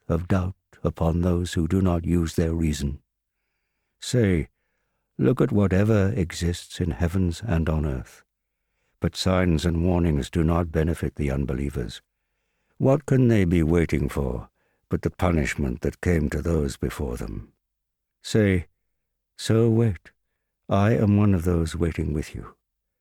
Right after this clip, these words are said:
Then we shall save our messengers and those who believe. Thus we have made it incumbent upon ourselves to save the believers.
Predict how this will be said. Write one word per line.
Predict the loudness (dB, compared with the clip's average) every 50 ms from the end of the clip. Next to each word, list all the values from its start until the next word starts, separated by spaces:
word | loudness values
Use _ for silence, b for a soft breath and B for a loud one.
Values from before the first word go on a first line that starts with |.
| _ _ _ _ _ _ _ _ _ _ -2
Then | 0 2 2 2 2
we | 2 2 2 2
shall | 0 0 -2 -4
save | -4 -2 -2 0 2 2 2 0
our | 0 0 0 0
messengers | 0 0 -2 -2 -4 -6 -6 -4 -4 -4 -4 -4 -4 -4
and | -6 -4
those | -4 -4 -4 -4 -6
who | -6 -6
believe. | -4 -4 -4 -4 -4 -4 -4 -6 -6 -10 _ _ _ _ _ _ _ _ _ _ _ _ _ _ _ _ -2
Thus | 0 2 2 2 2 0 0 2
we | 2 4
have | 4 4 4 4
made | 4 4 4 2
it | 0 0 0
incumbent | 0 0 0 0 2 2 2 2 2 0 -2 -2 -2
upon | -4 -2 0 0 0 0
ourselves | 0 0 -2 -4 -4 -2 -2 -2 -2 -4 -8 -8
to | -8 -8
save | -6 -2 -2 -2 -2 -2 -4 -4
the | -6 -4
believers. | -4 -2 -2 -2 -4 -4 -6 -10 -10 -12 -20 -20